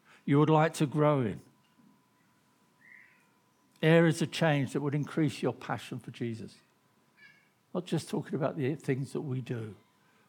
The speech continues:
but your passion and love for Christ. Paul speaks of one thing.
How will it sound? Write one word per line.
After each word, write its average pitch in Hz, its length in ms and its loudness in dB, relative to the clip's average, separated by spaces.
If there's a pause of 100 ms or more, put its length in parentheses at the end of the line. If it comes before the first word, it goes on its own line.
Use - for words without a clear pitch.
(140)
but - 140 -6
your 131 160 -4
passion - 540 -8
and 110 120 -6
love 113 220 -4
for - 140 -16
Christ. 101 560 -8 (1300)
Paul 160 180 4
speaks 160 380 0
of 131 160 0
one 151 300 2
thing. 113 380 -6